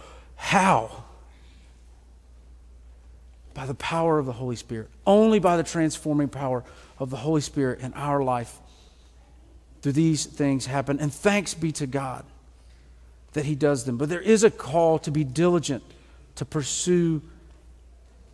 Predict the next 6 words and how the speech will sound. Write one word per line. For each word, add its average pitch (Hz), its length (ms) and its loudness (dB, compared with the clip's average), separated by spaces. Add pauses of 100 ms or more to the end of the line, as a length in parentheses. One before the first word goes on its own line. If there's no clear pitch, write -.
(180)
these 131 260 -6
areas 160 680 0 (560)
of 117 160 -10
growth 151 500 0
in 123 180 -6
grace. 113 560 -8